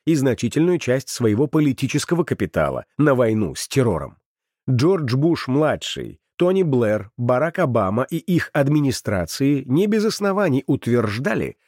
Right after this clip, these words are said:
что, преследуя террористов, они заставляют их думать о выживании, а не о том, как заполучить ядерную бомбу. И поэтому они, возможно, спасли мир от повторения событий одиннадцатого сентября две тысячи первого года,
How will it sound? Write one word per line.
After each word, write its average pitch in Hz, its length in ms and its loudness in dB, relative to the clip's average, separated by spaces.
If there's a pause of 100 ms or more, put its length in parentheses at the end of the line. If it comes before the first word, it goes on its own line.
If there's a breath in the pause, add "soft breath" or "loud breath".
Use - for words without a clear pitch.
что, - 200 0
преследуя 160 720 2
террористов, 160 800 -2
они 143 380 0
заставляют 120 600 -2
их 107 120 2
думать 196 460 0
о 170 80 2
выживании, 147 800 -2
а 110 80 -4
не 120 100 2
о 110 100 0
том, 214 300 0 (200)
как 156 240 2
заполучить 120 800 0
ядерную 117 640 2
бомбу. 69 480 -4 (300)
И 139 80 2
поэтому 156 600 2
они, 196 300 0
возможно, 95 580 0
спасли 185 520 -2
мир 202 420 0
от - 180 -2
повторения 120 600 2
событий 139 540 0 (120)
одиннадцатого 123 640 0
сентября 113 420 0
две 120 220 2
тысячи 170 440 -2
первого 127 480 2
года, 87 420 -2